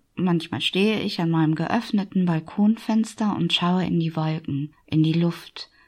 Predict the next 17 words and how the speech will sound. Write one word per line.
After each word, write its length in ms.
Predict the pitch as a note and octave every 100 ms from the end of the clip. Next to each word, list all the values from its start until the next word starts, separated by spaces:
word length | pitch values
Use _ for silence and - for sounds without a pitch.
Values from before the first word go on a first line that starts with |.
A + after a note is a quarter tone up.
| _ _
in 140 | - D#3+
meinen 300 | D#3 D#3 D3+
Baum. 440 | D#3 C#3+ C#3 C#3 - _ _ _ _ _ _
Das 180 | - D#3
Blätterrauschen 920 | - D#3+ E3+ - D#3 D#3 E3 - E3
nimmt 220 | D#3 D#3
Fahrt 440 | - - E3 D#3 -
auf, 340 | F2+ E3+ -
in 220 | F3 F3
Wellen 500 | F3+ F#3+ F3 D#3 D#3+
wie 160 | F3+ F3+
tosendes 680 | - A3+ A3+ G#3+ F#3+ F#3 -
Meer. 380 | D#3+ D#3+ D#3+ - _ _ _ _ _ _ _ _ _
Oh, 320 | D3 - D#3 - - _ _ _ _ -
Blätterrauschen, 840 | F2+ - - F3+ F3+ F3 - E3+
Meerrauschen, 640 | D#3+ D#3 D#3+ D#3 F3+ F#3 E3+
Blutrauschen. 920 | F3 F#3 - E3 E3 E3+ F3 E3+